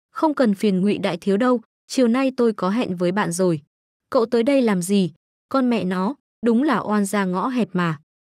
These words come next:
Có chuyện gì vậy, chuyên gia Lương? Trước đó chúng tôi có chút rắc rối, cậu ta đã đưa em trai tôi vào trại giam rồi. Em trai anh sao? Có phải người đó tên là Ngụy Giai Hàng không? Đúng, Giai Hàng chính là em trai tôi,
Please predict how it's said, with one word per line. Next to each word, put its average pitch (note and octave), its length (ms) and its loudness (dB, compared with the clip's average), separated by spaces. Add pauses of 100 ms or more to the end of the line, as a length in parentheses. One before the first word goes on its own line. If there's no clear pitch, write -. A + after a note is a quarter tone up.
(120)
Có B3+ 160 2
chuyện A#3+ 200 0
gì G3 200 0
vậy, G3 220 0 (280)
chuyên D4 180 0
gia C4+ 160 0
Lương? B3+ 260 2 (280)
Trước F4 160 0
đó A3+ 220 2
chúng G#3+ 200 -2
tôi B3 180 2
có F#3+ 160 -2
chút D#4 200 -2
rắc D#4+ 220 -4
rối, G#3 320 2 (260)
cậu A#3+ 160 0
ta D4 200 0
đã A#3+ 160 -2
đưa A#3+ 180 2
em G#3+ 200 0
trai G#3+ 240 -2
tôi A3+ 240 0
vào F3 180 -2
trại E3 220 -4
giam F#3+ 220 -2
rồi. E3+ 260 0 (460)
Em C#4 180 0
trai C4 220 -2
anh A#3+ 180 -2
sao? A#3+ 340 0 (260)
Có A#3+ 160 0
phải B3 200 0
người F#3 160 0
đó F3+ 340 0
tên A#3+ 200 2
là G3+ 100 0
Ngụy F3 260 0
Giai G3 200 -2
Hàng F3+ 200 -2
không? G#3 260 0 (500)
Đúng, A3 280 2 (280)
Giai C4+ 260 0
Hàng G#3+ 240 0
chính G#3+ 240 0
là A#3+ 100 0
em G3+ 200 -2
trai G#3+ 200 0
tôi, A#3 320 2